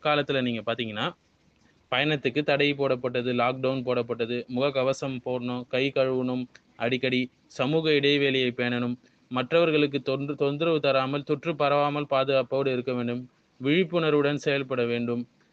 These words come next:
இதெல்லாம் சொன்னாங்க இல்லைங்களா? நபி ஸல்லல்லாஹு அலைஹி வஸல்லம் இதெல்லாம் எப்பயோ சொல்லிட்டு போயிட்டாங்க. So, வெளியில் செல்ல வேண்டாம், இது போன்ற நிறைய கேதரிங்ல இருக்க வேண்டாம் என்றெல்லாம் சொல்றாங்களா? தரர வலா திரார்.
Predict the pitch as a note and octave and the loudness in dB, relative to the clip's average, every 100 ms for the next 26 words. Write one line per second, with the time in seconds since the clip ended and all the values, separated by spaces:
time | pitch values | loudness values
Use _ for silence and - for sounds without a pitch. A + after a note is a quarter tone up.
0 | _ - F3 D#3+ B2+ D#3 - C3 B2+ A2+ | _ -6 2 4 4 2 0 -2 -4 -4
1 | B2+ B2 A#2+ A#2+ G#2+ _ _ - D3+ G3 | -4 -2 0 0 -2 _ _ -8 -4 -2
2 | A#3 G#3+ F#3+ G#3 E3+ F3 C3 D3+ C#3 A#2 | 4 2 4 2 2 2 2 0 0 -2
3 | A2+ G#2+ G#2 G2 _ _ _ _ _ _ | -2 -4 -6 -10 _ _ _ _ _ _
4 | _ _ _ _ - - _ - F3 E3+ | _ _ _ _ -20 -20 _ -4 0 2
5 | E3+ G3 D#3+ E3+ E3 D#3 D3 D3 D3 C#3+ | 4 4 2 2 2 2 2 2 0 -2
6 | C#3 D3 D3+ D3 C#3+ C3+ C#3+ C3+ C3+ C#3+ | -2 -2 2 2 2 2 0 0 2 2
7 | D3+ C#3+ B2 B2 C3 B2+ A#2 A#2 A2+ G#2 | 0 0 0 -2 -4 -4 -4 -6 -8 -8
8 | C3+ D#3+ D3 C3 A#2 B2+ B2 B2+ C#3 E3 | -8 -6 -4 -4 0 0 2 2 4 4
9 | D3+ C3+ C3 C3+ | 2 0 0 -2